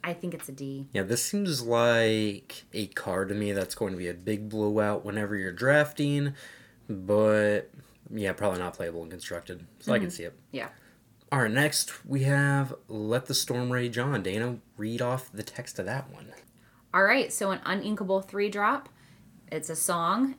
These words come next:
Speaker 1: and you deal two damage to chosen character and draw a card. I gave this one a B because I feel like it's a better Fire the Cannons, except you can sing it and you get to draw a card.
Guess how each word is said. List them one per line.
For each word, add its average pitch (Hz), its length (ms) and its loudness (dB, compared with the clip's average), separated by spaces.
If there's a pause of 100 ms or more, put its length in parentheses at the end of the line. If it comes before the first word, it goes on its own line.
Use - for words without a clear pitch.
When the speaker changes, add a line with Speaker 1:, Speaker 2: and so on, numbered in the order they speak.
Speaker 1:
and 170 500 0
you 175 180 -2
deal 175 320 2
two 240 240 -4
damage 196 580 -2
to 254 100 -4
chosen 240 400 0
character 254 720 -2
and 196 300 -4
draw 170 280 0
a 156 160 -4
card. 139 520 -4 (200)
I 233 120 4
gave 359 160 4
this 370 220 2
one 214 100 0
a 180 60 0
B 180 280 0
because 160 640 -2
I 190 80 -6
feel 302 180 -4
like 403 140 -2
it's - 140 -4
a 190 40 -2
better 170 320 -2
Fire 180 320 0
the 165 100 -4
Cannons, 165 520 -4
except 190 360 -4
you 180 80 -2
can 156 180 -10
sing 160 320 -4
it 220 220 -2
and 170 300 -2
you 247 120 0
get 285 160 -2
to - 80 -6
draw 277 280 0
a 277 40 0
card. 285 540 0